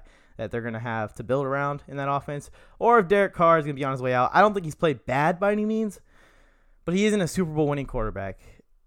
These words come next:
from what I've seen so far, unless he takes a, a leap. He, he isn't a guy that you can put the game on his back. Josh Jacobs is more that guy right now for the Raiders. So I'm gonna take Carolina win this. I like Teddy Bridgewater. Christian McCaffrey's gonna go off against this Raiders defense.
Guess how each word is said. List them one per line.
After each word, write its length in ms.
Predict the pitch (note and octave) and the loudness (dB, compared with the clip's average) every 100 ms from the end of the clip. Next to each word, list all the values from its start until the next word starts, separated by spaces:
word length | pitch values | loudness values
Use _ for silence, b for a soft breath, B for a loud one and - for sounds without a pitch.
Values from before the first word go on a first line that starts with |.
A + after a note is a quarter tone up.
| _ | _
from 220 | - F3+ | -4 -2
what 120 | D#3 | 0
I've 100 | C3+ | 0
seen 160 | - B2 | -2 -8
so 160 | A#2 A2 | -8 -8
far, 260 | A#2+ A2 | -4 -4
unless 160 | A2+ A2+ | -4 -8
he 100 | B2 | -8
takes 260 | B2+ A#2 C3+ | -8 -8 -10
a, 60 | - | -8
a 100 | A#2 | -6
leap. 300 | A2+ G#2+ - | -6 -6 -8
He, 220 | C#3+ - | -14 -12
he 300 | C#3 F3 F3+ | -8 0 4
isn't 260 | G3 F#3+ E3 - | 4 4 -6 -8
a 80 | D#3 | -4
guy 340 | C#3+ C#3+ D3+ | 2 4 4
that 160 | C#3 A2 | 2 -4
you 140 | C#3 | -8
can 120 | C3 | -12
put 200 | A#2 D3 | -8 -8
the 80 | C3 | -6
game 240 | B2 B2+ A#2+ | -6 -6 -6
on 80 | |
his 100 | A#2 | -8
back. 400 | G#2 A2+ A2+ - - b b b b b - | -6 -4 -4 -6 -20 b b b b b 0
Josh 240 | D3+ C3+ | 0 2
Jacobs 280 | D3 D3 A#2 | -2 -4 -8
is 120 | G#2+ | -8
more 180 | A#2 A#2 | -6 -6
that 140 | A2 | -4
guy 160 | A2+ A2 | -4 -4
right 180 | A2 G#2 | -4 -6
now 140 | G#2 | -10
for 160 | - G#2 | -10 -10
the 80 | |
Raiders. 280 | G#2 G2 F#2+ | -8 -10 -12
So 80 | - - | -4 0
I'm 80 | |
gonna 100 | A3+ | 2
take 140 | A3+ G#3 | 4 2
Carolina 380 | G3+ F#3 F3 D3+ | 4 2 2 0
win 160 | E3 | -4
this. 120 | D#3+ | -4
I 100 | D3 | -2
like 180 | E3 F3 | 2 2
Teddy 160 | F3 D#3 | 0 -4
Bridgewater. 360 | D#3 D3 D#3 | -4 -2 0
Christian 300 | D3+ G#3+ D3+ | 2 0 -2
McCaffrey's 380 | C3+ C#3 B2+ C3 | -4 -2 -2 -4
gonna 160 | B2 B2 | -8 -6
go 160 | A2+ | -2
off 180 | A#2+ A#2+ | 0 -2
against 240 | A#2+ A#2 A#2+ | -6 -12 -14
this 140 | - | -10
Raiders 260 | B2+ A#2+ A2 | -8 -8 -8
defense. 460 | A#2+ - A2+ - | -10 -8 -10 -12